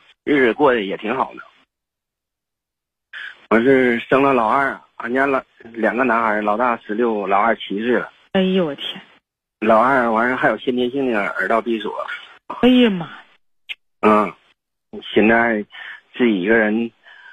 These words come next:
Speaker 1: 压力感觉挺大，自己
Speaker 2: 嗯，你跟红瑞姐
Speaker 1: 心情不好。
Speaker 2: 姐听完都觉得挺难，真是。
Speaker 1: 嗯。
Speaker 2: 嗯，这，你媳妇儿是啥原因跑的，离的婚呢？
Speaker 1: 嗯，她生完老二吧，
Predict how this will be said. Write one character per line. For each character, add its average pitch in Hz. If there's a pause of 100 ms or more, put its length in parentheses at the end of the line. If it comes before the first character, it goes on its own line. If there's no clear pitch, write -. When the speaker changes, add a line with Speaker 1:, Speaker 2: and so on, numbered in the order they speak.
(100)
Speaker 1:
压 107
力 113
感 101
觉 110
挺 95
大， 98 (180)
自 104
己 - (240)
Speaker 2:
嗯， 208
你 214
跟 233
红 214
瑞 220
姐 220
Speaker 1:
心 -
情 -
不 -
好。 220
Speaker 2:
姐 202
听 285
完 208
都 208
觉 190
得 196
挺 190
难， 156 (340)
真 233
是。 214
Speaker 1:
嗯。 214 (440)
Speaker 2:
嗯， 190 (240)
这， 226 (380)
你 254
媳 254
妇 330
儿 349
是 262 (320)
啥 269
原 285
因 220
跑 -
的， 190
离 175
的 208
婚 170
呢？ 156 (1000)
Speaker 1:
嗯， 110
她 127 (1500)
生 170
完 180
老 127
二 170
吧， 101